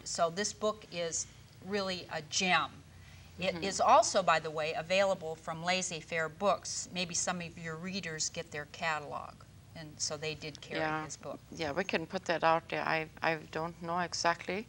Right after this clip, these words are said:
Speaker 2: And then this one, um, the, the, my book is there too because I look at some of these things s-, from my perception and some,
Speaker 1: Mm-hmm.
Speaker 2: it's my life story, so I've run into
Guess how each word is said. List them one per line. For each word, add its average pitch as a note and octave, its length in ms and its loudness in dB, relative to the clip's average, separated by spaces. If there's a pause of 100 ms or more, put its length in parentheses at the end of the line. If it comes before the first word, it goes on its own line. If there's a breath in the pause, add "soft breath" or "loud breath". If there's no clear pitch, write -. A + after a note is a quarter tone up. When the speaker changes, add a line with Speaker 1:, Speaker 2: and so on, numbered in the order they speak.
(480 loud breath)
Speaker 2:
And G3 120 4
then F#3+ 160 6
this A3+ 320 4
one, A3 300 4
um, F3+ 420 4
the, E3+ 160 0 (140)
the, F3+ 100 4
my F#3+ 280 8
book E4 220 2
is F#3+ 160 2
there E3+ 200 2
too A3+ 220 4
because E3 640 4
I F3+ 340 10 (600 loud breath)
look F#3 260 6
at F#3 180 6
some F#3 220 8
of F3+ 60 0
these F3 160 2
things - 360 0 (120)
s-, - 320 -8
from E3 180 2
my E3 120 8
perception D#3 880 -2
and D#3 300 -4
some, D#3+ 240 4
Speaker 1:
Mm-hmm. - 180 -2 (160)
Speaker 2:
it's - 160 -4
my E3 140 8
life D#3+ 240 8
story, D#3+ 380 4
so - 140 -2
I've - 260 4
run D#3 180 0
into D3+ 340 -6